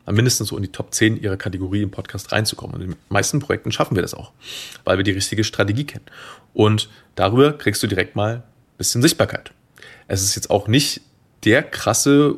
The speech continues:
ultimative, virale Wachstumshebel, aber es ist schon mal besser, das zu machen, als nicht zu machen. Weil jetzt kommt der nächste Punkt. Wenn du das machst, dann belohnen das die Podcast-Apps. Zum Beispiel Apple Podcasts und Spotify,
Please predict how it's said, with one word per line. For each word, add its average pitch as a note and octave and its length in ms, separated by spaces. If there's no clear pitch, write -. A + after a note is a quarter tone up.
ultimative, B2 680
virale G2 400
Wachstumshebel, G2+ 680
aber D3 440
es - 120
ist G2 60
schon - 140
mal E2 80
besser, C#3 280
das - 200
zu - 80
machen, F2 220
als B2 160
nicht G#3 160
zu - 80
machen. - 260
Weil G#2+ 160
jetzt - 160
kommt F2+ 120
der F2 60
nächste F2+ 220
Punkt. - 280
Wenn D#3 120
du C#3+ 60
das - 180
machst, - 340
dann C3 300
belohnen A#2+ 380
das G2+ 180
die A2 80
Podcast-Apps. - 720
Zum - 100
Beispiel - 200
Apple A#2+ 180
Podcasts G#2+ 400
und A#2 80
Spotify, G#2 500